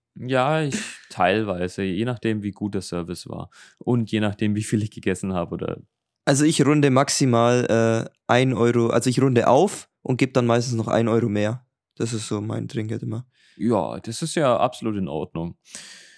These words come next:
Speaker 1: Ich hab dann auch schon ab und zu bis zu zehn Prozent gegeben. Ähm, ansonsten, ja, hier in Südkorea nimmt man das ja gar nicht. Also man macht das nicht. Und wenn man Trinkgeld gibt, dann versuchen die einem natürlich auch das Trinkgeld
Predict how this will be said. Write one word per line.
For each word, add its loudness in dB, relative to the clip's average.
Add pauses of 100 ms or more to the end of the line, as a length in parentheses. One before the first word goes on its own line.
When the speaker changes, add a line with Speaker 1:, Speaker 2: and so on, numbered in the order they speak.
(300)
Speaker 1:
Ich 0
hab 2
dann 4
auch 4
schon 2
ab 2
und 2
zu 0
bis -4
zu -10
zehn 0
Prozent -4
gegeben. -2 (320)
Ähm, 2 (300)
ansonsten, -2 (480)
ja, 2
hier -4
in -4
Südkorea -4
nimmt -2
man -4
das -6
ja -2
gar 0
nicht. -8
Also -10
man -6
macht -4
das -8
nicht. -10 (640)
Und -6
wenn -2
man -4
Trinkgeld -4
gibt, -6
dann -2
versuchen -4
die -6
einem -2
natürlich -8
auch -10
das -16
Trinkgeld -4